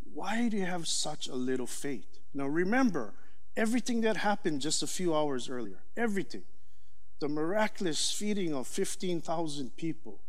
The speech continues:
the healings, the teachings, you know, a-, and yet he was walking on water and he still had the little faith. Well,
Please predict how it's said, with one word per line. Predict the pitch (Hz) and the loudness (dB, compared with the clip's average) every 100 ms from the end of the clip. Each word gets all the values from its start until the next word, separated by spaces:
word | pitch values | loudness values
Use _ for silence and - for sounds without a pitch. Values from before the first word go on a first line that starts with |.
| - | -4
the | |
healings, | 120 180 190 165 123 113 | -2 0 2 2 0 -2
the | |
teachings, | - 175 175 - 110 - - - - - - | -2 -2 -2 -2 -4 -4 -2 -2 -2 -2 -2
you | 123 | -2
know, | 117 117 - - - - | -2 -2 -2 -2 -2 -2
a-, | 135 | -2
and | 143 135 | 0 0
yet | 156 196 180 - - - - - - - - - - | 0 0 0 -2 -2 -2 -2 -2 -2 -2 -2 -2 -2
he | - | 2
was | 220 233 151 | 4 4 4
walking | 190 214 226 | 2 2 0
on | 196 196 | 2 2
water | 190 220 208 135 | 2 2 2 0
and | 135 | 0
he | 143 | 0
still | - - 170 | 0 0 0
had | 151 147 | 2 0
the | 131 | 0
little | 131 123 | 0 0
faith. | - 117 113 127 | -2 -2 -2 0
Well, | 160 180 | 0 0